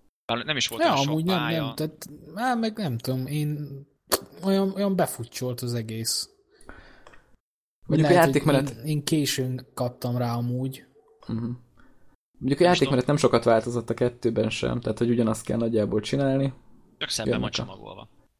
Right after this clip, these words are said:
Speaker 3: Igen. Tehát az, az tényleg, tehát az jól néz ki minden, ami így fölrobban, meg cafatok vannak benne, meg minden.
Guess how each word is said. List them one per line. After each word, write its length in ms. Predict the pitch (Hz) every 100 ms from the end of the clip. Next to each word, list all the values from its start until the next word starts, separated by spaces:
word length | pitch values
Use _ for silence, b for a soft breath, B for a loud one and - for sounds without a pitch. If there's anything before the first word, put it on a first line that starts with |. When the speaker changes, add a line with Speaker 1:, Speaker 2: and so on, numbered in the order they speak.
| _ _ _ -
Speaker 3:
Igen. 380 | 107 101 - - _ _ _ _ _
Tehát 260 | - 143 -
az, 260 | 120 - -
az 80 | -
tényleg, 300 | - - -
tehát 160 | - -
az 80 | 107
jól 180 | 92 82
néz 180 | 73
ki 100 | -
minden, 280 | 60 - 55
ami 140 | 55 85
így 160 | 135
fölrobban, 500 | - 117 110 117 -
meg 300 | 95 101 _
cafatok 480 | - 117 - - -
vannak 280 | - 55 -
benne, 240 | - - 50
meg 120 | -
minden. 320 | - -